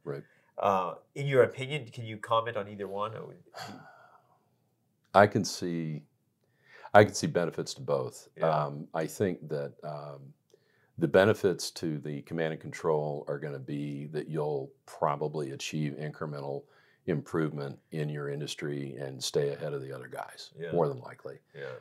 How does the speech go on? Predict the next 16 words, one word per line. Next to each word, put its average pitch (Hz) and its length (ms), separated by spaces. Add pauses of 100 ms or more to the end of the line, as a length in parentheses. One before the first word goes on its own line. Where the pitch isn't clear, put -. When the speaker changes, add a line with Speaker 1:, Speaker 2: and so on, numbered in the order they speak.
(160)
Speaker 1:
I 90 100
think 90 320
the 78 100
blue 92 280
sky 87 320
thing 76 320
is 71 320
interesting. 69 720 (140)
I 73 180 (140)
don't 85 380
think 73 280
it's 69 260 (260)
probably 71 920 (800)
as 78 180
effective 73 760
in, 69 340